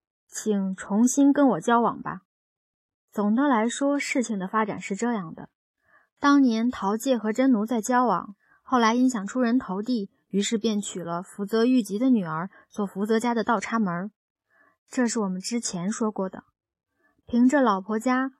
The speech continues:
那雄厚的实力和超高的名望，陶介得到了他想要的一切，除了爱情。他是为了名利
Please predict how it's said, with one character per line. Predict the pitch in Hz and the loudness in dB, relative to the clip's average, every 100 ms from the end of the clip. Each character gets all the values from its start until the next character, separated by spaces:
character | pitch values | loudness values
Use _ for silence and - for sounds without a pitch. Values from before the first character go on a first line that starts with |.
| _ | _
那 | 226 208 | -2 -2
雄 | - 190 208 | -2 -4 -4
厚 | - 247 | -4 -4
的 | 202 | -4
实 | - 175 | -6 -2
力 | 220 208 190 | 0 0 -6
和 | _ 196 | _ -8
超 | 196 - 254 | -6 -2 -2
高 | 240 254 | 2 0
的 | 240 | 0
名 | 180 165 | -4 -4
望， | 190 226 185 _ _ _ _ _ _ _ _ | -2 -2 -4 _ _ _ _ _ _ _ _
陶 | - 202 208 | -10 -4 -4
介 | 226 269 220 | -2 0 0
得 | 202 | 0
到 | 202 214 | 0 0
了 | 190 | 0
他 | 170 | -4
想 | - - | -6 -6
要 | 208 | -8
的 | 190 165 | -8 -8
一 | 165 | -10
切， | 170 - 233 185 - _ _ _ _ | -8 -4 -4 -6 -14 _ _ _ _
除 | - - 180 | -14 -8 -4
了 | 190 | -2
爱 | 220 202 180 | -2 -4 -8
情。 | - 196 196 _ _ _ _ _ _ _ - | -14 -20 -20 _ _ _ _ _ _ _ -8
他 | 247 | -4
是 | 254 285 | -2 0
为 | 262 | 0
了 | 214 | 0
名 | 190 180 190 | -4 -4 0
利 | 247 208 | 0 0